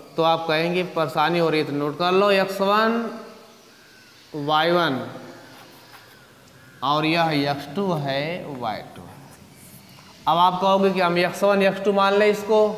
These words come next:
नहीं, ऐसा नहीं हो सकता है। क्यों? क्योंकि जो भी पॉइंट होता है, बिंदु का निर्देशांक होता है,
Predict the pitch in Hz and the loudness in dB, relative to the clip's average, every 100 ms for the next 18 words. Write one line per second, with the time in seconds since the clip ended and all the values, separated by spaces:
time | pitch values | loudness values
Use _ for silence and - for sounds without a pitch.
0 | 139 139 165 160 151 147 160 147 175 190 | -6 -4 -2 0 -2 0 -2 -2 -4 -4
1 | 190 - 175 156 135 107 107 156 180 196 | -6 -2 0 2 0 -4 -4 -2 0 0
2 | 160 - - - - - - 175 185 185 | -4 -10 -18 -20 -20 -20 -2 0 0 0
3 | 214 175 185 185 180 196 190 165 165 185 | -2 0 2 2 0 -2 2 2 2 0
4 | - 151 135 139 143 160 170 165 220 233 | -2 -4 -2 2 2 2 0 2 4 4
5 | 226 220 196 196 175 185 180 208 247 233 | 4 4 4 2 2 0 2 2 2 0
6 | 214 180 175 156 160 180 196 | 0 0 0 2 2 4 2